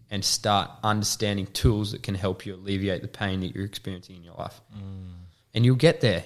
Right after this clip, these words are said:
Speaker 1: You will get there. People have come from worse positions of you and are living in abundance, happiness, freedom, passion,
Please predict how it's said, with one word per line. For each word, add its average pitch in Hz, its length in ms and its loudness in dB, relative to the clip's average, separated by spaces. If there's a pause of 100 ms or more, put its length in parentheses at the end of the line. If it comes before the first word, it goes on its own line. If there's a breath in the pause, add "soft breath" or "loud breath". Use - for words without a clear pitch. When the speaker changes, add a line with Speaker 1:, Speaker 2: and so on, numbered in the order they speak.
Speaker 1:
You 120 140 0
will 117 100 -6
get 113 240 -2
there. 101 100 2
People 127 360 2
have 123 140 4
come 117 200 4
from 104 240 0
worse 120 260 4
positions 127 480 6
of 120 120 4
you 110 200 4
and 101 140 2
are 101 80 6
living 101 360 4
in 101 60 2
abundance, 107 500 2
happiness, 101 480 0
freedom, 107 480 2
passion, 101 500 2